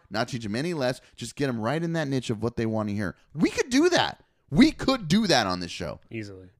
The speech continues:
Speaker 1: So easily. And that gets me back to the point of, like, Roger Stone manipulating the media, manipulating the, the, um, the headlines, the storylines,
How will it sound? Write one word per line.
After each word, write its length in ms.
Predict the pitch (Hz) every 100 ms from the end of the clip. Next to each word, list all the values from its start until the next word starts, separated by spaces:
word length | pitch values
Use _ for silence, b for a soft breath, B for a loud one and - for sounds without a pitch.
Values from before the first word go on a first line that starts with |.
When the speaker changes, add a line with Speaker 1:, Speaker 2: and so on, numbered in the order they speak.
| _
Speaker 1:
So 540 | - - 277 285 285
easily. 540 | 254 285 262 247 143 98 B B B
And 160 | 160 165
that 280 | 214 269 175
gets 180 | 185 208
me 60 |
back 220 | 185 175 175
to 60 |
the 80 | 185
point 300 | 165 135 131
of, 100 | 117
like, 120 | 113 101
Roger 320 | 127 190 214
Stone 360 | - 143 135 135 B 147
manipulating 680 | 127 151 190 180 170 160
the 60 | 143
media, 300 | 127 113 110
manipulating 720 | 113 127 165 180 165 156 151
the, 240 | 135 120 104 b
the, 560 | - 113 120 110 104 98 -
um, 520 | 95 90 80 76 69 _ _
the 160 | 95
headlines, 640 | 104 165 180 165 156 151 -
the 100 | 208
storylines, 640 | - 180 165 151 147 147